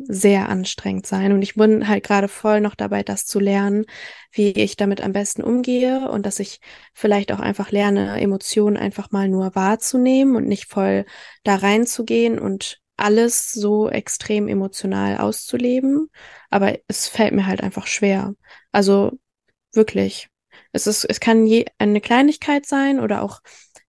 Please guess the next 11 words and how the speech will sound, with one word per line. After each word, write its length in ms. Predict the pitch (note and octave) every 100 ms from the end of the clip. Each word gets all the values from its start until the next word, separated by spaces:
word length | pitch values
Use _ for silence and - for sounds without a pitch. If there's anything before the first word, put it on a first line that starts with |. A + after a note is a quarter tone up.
| _
so, 240 | G#3+ G#3 G3+
ich 140 | G#3
lebe 180 | G#3+ G#3+
ja 100 | G3+
jetzt, 380 | G3 - - -
ähm, 500 | G3+ G3 F#3+ F#3+ G3 _ _ _ _ _
auch 180 | G3+ -
mit 460 | G3 F#3+ - - - _ _ _ -
Steffen 380 | - A3 A#3
zusammen 540 | A#3+ A#3+ A#3+ A#3 A#3+ A#3+
und 260 | G3 G3